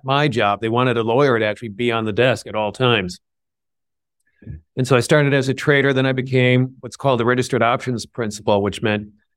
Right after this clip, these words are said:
I was responsible for approving all options trading globally and for signing off on all the new accounts. And again, it was just part of the regime change with Salomon Brothers. Let's get people who actually have a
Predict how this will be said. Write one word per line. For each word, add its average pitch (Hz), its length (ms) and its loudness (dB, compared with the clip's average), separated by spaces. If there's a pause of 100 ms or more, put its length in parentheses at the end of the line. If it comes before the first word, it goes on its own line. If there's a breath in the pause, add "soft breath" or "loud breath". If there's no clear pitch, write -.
(120)
I 123 80 0
was 117 120 2
responsible 117 560 0
for 113 140 -4
approving 113 760 2
all 131 240 2
options 120 400 0
trading 120 420 2
globally 110 720 0 (220)
and 117 180 -6
for 127 140 -2
signing 123 340 0
off 117 220 0
on 113 60 0
all 113 120 2
the 110 80 0
new 107 140 -2
accounts. 110 600 -4 (760)
And 139 80 2
again, 143 260 2
it 143 40 2
was 123 100 2
just 131 180 -4
part 143 180 0
of 131 60 -2
the 117 60 -2
regime 131 380 2
change 120 340 -4
with 104 80 -14
Salomon 120 340 -2
Brothers. 104 380 -2
Let's 120 180 -4
get - 380 0 (340)
people 143 300 0
who 135 100 0
actually 123 380 0
have 113 180 0
a 107 80 0